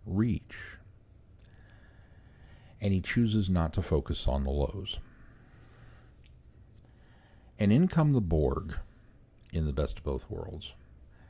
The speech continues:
And they kidnap him. And they violate him. They essentially rape him. They mutilate him.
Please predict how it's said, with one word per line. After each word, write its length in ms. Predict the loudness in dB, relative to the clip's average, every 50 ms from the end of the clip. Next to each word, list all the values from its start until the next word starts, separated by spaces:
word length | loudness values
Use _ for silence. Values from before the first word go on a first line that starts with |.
| -20 -20 -20 -20 -20 -20 -20 -20 -20 -20 -14 -8
And 140 | -6 -6 -6
they 100 | -6 -8
kidnap 560 | -6 -4 -4 -2 -2 -2 0 -2 -2 -2 0
him. 240 | 0 0 0 -2 -4 -10 -18 -20 -20 -20 -20 -20 -20 -20 -20 -20 -20 -20 -20 -20 -20 -20 -20 -20 -18 -18 -18 -18 -18 -18 -18 -16 -16 -16 -16 -16 -16 -16 -16 -16 -16 -8 -2
And 120 | 0 2 4
they 100 | 4 4
violate 600 | 2 2 2 0 0 -2 -4 -6 -6 -6 -8 -8
him. 220 | -8 -10 -12 -14 -16 -20 -20 -20 -20 -20 -20 -20 -20 -20 -20 -20 -20 -20 -20 -20 -20 -20 -20 -20 -20 -20 -20 -20 -20 -20 -20 -20 -20 -20 -20 -20 -20 -20 -20 -20 -20 -20 -20 -20 -20 -20 -20 -20 -20 -20 -20 -18 -18 -20 -20 -20 -20 -20 -20 -20 -20 -20 -20 -20 -20 -20 -20 -20 -20 -20 -20 -20 -20 -20 -20 -20 -20 -20 -20 -20 -20 -20 -20 -20 -20 -20 -20 -20 -20 -20 -20 -20 -20 -20 -20 -20 -6 0
They 140 | 4 4 6
essentially 640 | 6 4 4 4 2 2 2 2 0 0 2 2 2
rape 360 | 2 2 2 2 0 0 -2
him. 240 | -4 -4 -6 -8 -10 -14 -18 -20 -20 -20 -20 -20 -20 -20 -20 -20 -20 -20 -20 -20 -20 -20 -20 -20 -20 -20 -20 -20 -20 -20 -20 -20 -20 -20 -20 -20 -20 -20 -20 -20 -20 -20 -20 -16 -6 -2
They 160 | 0 0 0
mutilate 680 | 0 0 0 2 2 2 2 2 0 2 2 2 2
him. 300 | 2 0 0 -2 -2 -6